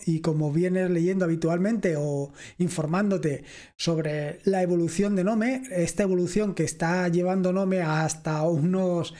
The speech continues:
eh, ¿cómo te diría? Hasta unos límites insospechados, está consiguiendo que nome, pues, sea completamente fluida y además que sea completamente personalizada gracias a la gran cantidad de extensiones que están apareciendo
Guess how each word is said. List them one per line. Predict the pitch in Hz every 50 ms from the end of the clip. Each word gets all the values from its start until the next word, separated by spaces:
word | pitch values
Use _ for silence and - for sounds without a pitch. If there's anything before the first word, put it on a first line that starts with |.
| - - 139 - - -
eh, | - 156 156 151
¿cómo | 156 160 156 165 160
te | 170
diría? | 160 156 170 185 196 208
Hasta | 202 - - - 156 156 - - - 151 143 143 139 135 135 135 131 - - - - - _ _ - - -
unos | 190 208 233 214 160
límites | 185 233 240 233 202 - 190 160 -
insospechados, | 165 - 170 160 147 - 156 - 180 196 214
está | 208 170 - - 160
consiguiendo | - 165 156 - 156 160 170 170 175 170 160
que | 165 160
nome, | 147 160 165 175 170 151
pues, | - 143 - - - - - - - -
sea | - - 180 170 165
completamente | - 156 - 170 165 175 160 160 160 160
fluida | - - 165 170 190 214 240 240 240
y | - 190 196 208
además | 165 151 151 160 185 202
que | - - 170
sea | - - 196 208 202
completamente | - 175 160 165 190 - 190 190 208 196 208
personalizada | 180 196 180 - 175 175 170 170 165 - 202 202
gracias | 185 175 185 175 - 208 214 220 214 - - - - 147 110 -
a | 165 147 - -
la | - 180 165 165 165
gran | 165 180 202 220 220
cantidad | 208 233 214 180 214 208 208
de | 208
extensiones | 196 202 208 208 180 - - 220 214 190 165
que | - -
están | 139 - - 175 180
apareciendo | 180 175 196 190 185 190 202 208 208